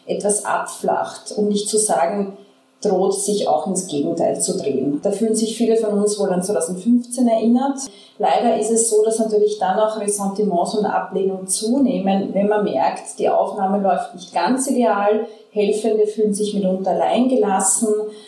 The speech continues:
Dinge wie die Auszahlung der Grundversorgung und solche Aspekte funktionieren nicht ganz so gut.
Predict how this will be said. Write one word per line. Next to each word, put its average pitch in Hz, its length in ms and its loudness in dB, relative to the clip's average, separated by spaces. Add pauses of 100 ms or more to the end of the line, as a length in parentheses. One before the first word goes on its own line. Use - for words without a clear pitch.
(160)
Dinge 226 360 2
wie 196 200 -2
die 208 160 0
Auszahlung 190 720 0
der 196 100 0
Grundversorgung 208 840 0
und 185 100 -2
solche 185 360 -2
Aspekte - 460 -4
funktionieren 196 720 -2
nicht 175 220 -6
ganz 170 340 -4
so 214 80 -2
gut. 233 340 0